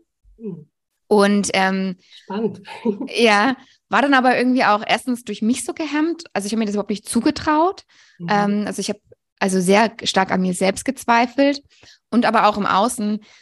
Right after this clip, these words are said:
Speaker 2: Ähm, alle in meinem Umfeld haben dann irgendwie B W L oder so studiert, sind Richtung Wirtschaft gegangen, wo man da vielleicht tendenziell leichter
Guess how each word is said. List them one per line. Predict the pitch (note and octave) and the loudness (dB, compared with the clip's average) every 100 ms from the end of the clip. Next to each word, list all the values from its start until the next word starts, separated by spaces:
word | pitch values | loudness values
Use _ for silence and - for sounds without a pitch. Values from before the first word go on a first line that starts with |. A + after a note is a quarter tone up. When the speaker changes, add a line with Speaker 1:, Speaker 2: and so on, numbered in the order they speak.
| _ _ | _ _
Speaker 2:
Ähm, | G3 G3 - | -2 -2 0
alle | G3+ G#3 G3 | 2 4 4
in | F#3+ | 2
meinem | F#3 | 0
Umfeld | G3+ G#3+ - F#3+ F#3+ | -2 -2 0 0 0
haben | F#3 | -4
dann | F#3 | -4
irgendwie | F#3 F#3 F3+ | -4 -6 0
B | G3+ | 2
W | C4+ | 2
L | - F#3+ G3+ | 4 2 2
oder | G3 F#3+ | 2 0
so | G3 | -4
studiert, | - G3+ F3+ G3 G3 G3 G3 | -6 -8 -6 -2 2 2 0
sind | - | -2
Richtung | G3+ G#3 A#3+ | -4 0 0
Wirtschaft | F#3+ G#3 A3 - | 0 -2 -4 -6
gegangen, | F#3+ F#3 F#3+ F#3 | -4 -2 -2 -4
wo | F#3 | -4
man | F#3+ | -4
da | F#3+ | -6
vielleicht | F#3 F#3+ - | -6 -8 -6
tendenziell | - G3 G#3 F#3+ F#3+ F#3 - - _ | -2 0 2 2 2 0 -6 -20 _
leichter | - F3+ G3 A#3+ B3 A#3+ B3 | -4 0 2 2 2 4 4